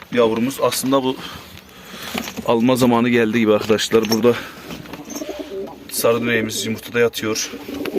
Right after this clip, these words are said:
Burada yavrular çıkmış arkadaşlar. Annesi. Kızım. Yavrular çıkmış arkadaşlar. Birazdan bunların yem zamanı.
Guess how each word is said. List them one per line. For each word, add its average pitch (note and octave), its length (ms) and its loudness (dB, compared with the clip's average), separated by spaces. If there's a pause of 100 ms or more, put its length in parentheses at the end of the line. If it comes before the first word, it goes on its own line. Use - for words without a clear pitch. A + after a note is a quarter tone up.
(1000)
Burada B2 220 2
yavrular A#2 360 6
çıkmış C#3 400 2
arkadaşlar. G#2+ 520 2 (520)
Annesi. A2+ 560 2 (1000)
Kızım. D3 360 6 (4000)
Yavrular A2 380 4
çıkmış - 400 -2
arkadaşlar. A#2 560 4 (1040)
Birazdan B2 400 4
bunların B2 300 4
yem B2+ 200 4
zamanı. A2+ 440 4